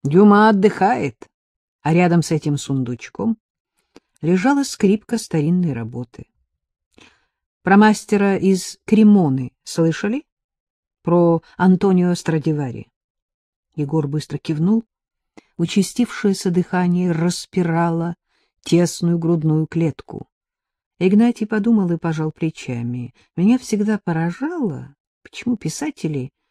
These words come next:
не заинтересовались этой историей. Клад-то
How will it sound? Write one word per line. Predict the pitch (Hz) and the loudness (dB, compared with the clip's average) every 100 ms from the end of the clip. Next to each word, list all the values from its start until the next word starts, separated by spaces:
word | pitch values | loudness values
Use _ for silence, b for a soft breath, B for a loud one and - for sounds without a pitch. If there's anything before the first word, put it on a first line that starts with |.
| _ _ _ | _ _ _
не | 165 202 226 220 | 4 6 6 6
заинтересовались | 180 202 202 170 - 196 185 - 170 165 143 - | 2 0 0 -2 -2 -2 -2 -4 -6 -6 -6 -10
этой | - - - | -14 -16 -18
историей. | - - 107 101 90 - _ - | -18 -16 -16 -14 -16 -20 _ -18
Клад-то | - - - - _ _ 139 131 | -16 -14 -16 -18 _ _ -14 -14